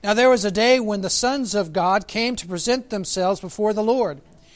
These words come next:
and Satan also came among them. The Lord said to Satan, 'From where do you come?'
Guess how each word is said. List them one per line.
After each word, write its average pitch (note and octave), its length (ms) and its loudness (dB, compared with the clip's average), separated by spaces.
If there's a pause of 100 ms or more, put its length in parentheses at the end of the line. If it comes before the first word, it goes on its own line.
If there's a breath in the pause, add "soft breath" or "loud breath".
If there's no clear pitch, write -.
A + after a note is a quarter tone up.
(160 soft breath)
and G3 160 -4
Satan A#3+ 380 0
also A3 500 -6
came F#3 340 -6
among G3+ 380 0
them. C3+ 260 -10 (680 soft breath)
The G#3+ 100 2
Lord A#3 260 6
said B3 220 2
to G#3+ 80 -2
Satan, B3 320 0
'From G3+ 200 -6
where B3+ 180 4
do A#3 100 -2
you A#3 140 -2
come?' A3 420 -2